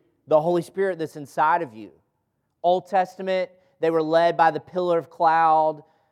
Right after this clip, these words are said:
uh, the fire by night. It led them where they were to go. When the pillar left, they picked up their tent and started walking. That same Spirit lives inside of you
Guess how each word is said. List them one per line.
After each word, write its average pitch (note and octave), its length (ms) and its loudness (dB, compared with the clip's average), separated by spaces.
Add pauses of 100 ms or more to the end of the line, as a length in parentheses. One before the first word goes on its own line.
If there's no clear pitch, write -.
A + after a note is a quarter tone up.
(100)
uh, C3+ 400 -2 (140)
the B2 360 -2 (460)
fire E3 440 0
by D3+ 180 2
night. D3+ 480 -4
It C#3 240 -10
led D3+ 480 -2
them F#3 240 -4
where E3 160 -4
they D#3+ 100 -2
were D#3 140 -2
to C#3 80 -10
go. E3+ 380 0
When D#3+ 140 -6
the C3+ 80 -8
pillar F#3+ 520 -2
left, F#3 500 -2
they D#3+ 320 -2 (160)
picked - 260 -10
up F3 200 -4
their D3 80 -12
tent E3+ 340 -8
and D3+ 100 -20
started D#3 360 -2
walking. C#3+ 560 -4 (340)
That E3+ 320 0
same G3 680 -8
Spirit F3 880 -4 (140)
lives D#3 720 -2
inside D#3 500 -2
of C3+ 140 -6
you D3 380 -6